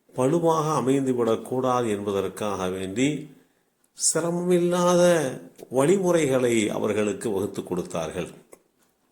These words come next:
வேதமறை குர்ஆனிலே அல்லாஹ் குறிப்பிடுகிறான், "நம்பிக்கையாளரே, நம்பிக்கையாளர்களே, நம்முடைய தூதர் ஒருவர் நிச்சயமாக உங்களிடம் வந்திருக்கிறார்.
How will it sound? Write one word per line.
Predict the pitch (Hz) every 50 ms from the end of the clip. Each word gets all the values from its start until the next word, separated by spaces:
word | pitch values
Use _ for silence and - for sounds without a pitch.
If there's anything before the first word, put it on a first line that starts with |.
| _ _ _ _ _ _ _ _ _ _ _ _ _ _ _ _ _ _ _ _
வேதமறை | - 123 151 185 202 208 208 202 196 185 180
குர்ஆனிலே | - - 165 175 190 190 185 180 180 175 165 156 151 147
அல்லாஹ் | 143 131 131 131 131 127 120 113 110 101 -
குறிப்பிடுகிறான், | - 107 110 107 110 104 98 - 95 92 92 87 78 76 82 95 - - - _ _ _ _ _ - - _ _ _ _ _ _ _ _ _ _ _ _
"நம்பிக்கையாளரே, | 120 123 139 156 175 214 214 - - 220 214 202 180 180 175 170 160 151 147 143 135 127 - - 147 - - _ _ _ _ _ _ _ _ _ _ _ _ _ _ _ _ _ _ _ _ _
நம்பிக்கையாளர்களே, | - 131 147 160 175 226 220 220 220 226 214 208 196 190 185 170 147 147 147 139 131 120 110 98 - - - - - _ _ _ _ _ _ _ _ _ _ _ _ _ _ _ _ _ _ _ _ _ _ _ _ _ - - - -
நம்முடைய | 127 127 139 151 165 165 175 165 160 156 143
தூதர் | 151 - - 220 233 214 220 202
ஒருவர் | 190 170 165 156 147 143 135 120 107 98 - - - -
நிச்சயமாக | 127 127 123 - - 185 185 180 160 151 147 139 - 135 123 117 110 101 - - - - _ -
உங்களிடம் | - 147 160 156 160 156 156 151 143 143 135 127
வந்திருக்கிறார். | 117 117 117 120 120 110 101 92 - 117 110 110 101 95 90 87 - -